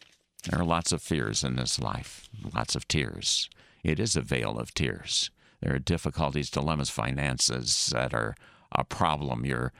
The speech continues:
health and relationship problems are galore. What do you do? You go to the one who died for you and rose again and ask him to give you the victory over these things.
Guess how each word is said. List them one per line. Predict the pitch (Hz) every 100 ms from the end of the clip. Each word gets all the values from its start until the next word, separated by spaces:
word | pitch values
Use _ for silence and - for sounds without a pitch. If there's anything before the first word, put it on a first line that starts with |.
| - -
health | 82 98 90 80 - - -
and | 67 62 69
relationship | 85 73 73 90 - 69 65 - -
problems | - 62 53 55 57 - -
are | 67 - -
galore. | - 71 78 60 53 - - _ _ _ _ _ _ _ -
What | 67
do | 71
you | 73
do? | - 62 - - - _ _ _ _ _ _ _ _ _ _ -
You | -
go | 78
to | 82
the | 82
one | 80 78 65
who | 64 65
died | - 50 - -
for | 60
you | 62 52 - - _ _ _ _ _ _ _ -
and | 60 64
rose | 71 85 78
again | 69 78 62 64 - - _ - -
and | 64 67 -
ask | 76 65 - - -
him | - 76 50 - -
to | 69
give | - 67 67
you | 60
the | 64
victory | - 67 - 50 -
over | 69 -
these | 50 50 -
things. | - 50 - -